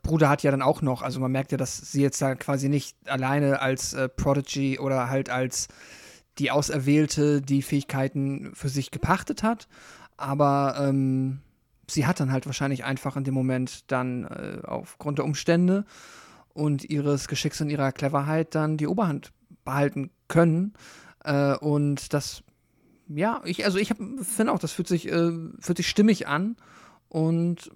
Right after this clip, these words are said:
ist dann für mich auch ein gelungenes Finale, sag ich mal, in einem,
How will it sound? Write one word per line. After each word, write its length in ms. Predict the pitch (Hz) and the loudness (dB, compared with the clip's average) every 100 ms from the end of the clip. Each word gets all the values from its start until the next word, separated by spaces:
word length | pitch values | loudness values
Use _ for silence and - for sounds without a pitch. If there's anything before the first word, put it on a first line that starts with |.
| - - - - | -18 -18 -18 -18
ist 260 | - 165 - | -6 -6 2
dann 600 | 165 165 165 170 170 165 - _ 247 | 2 4 2 0 0 -4 -10 _ -20
für 160 | - 160 | -8 -2
mich 220 | 170 - | -2 2
auch 180 | 160 170 | 0 2
ein 100 | 165 | 0
gelungenes 480 | 156 156 175 180 - | 0 0 2 0 -2
Finale, 580 | 160 156 143 165 170 | -4 2 2 4 2
sag 200 | 165 160 | 2 0
ich 100 | 156 | 0
mal, 120 | 170 147 | 0 0
in 80 | |
einem, 420 | 143 143 160 160 | 2 2 0 0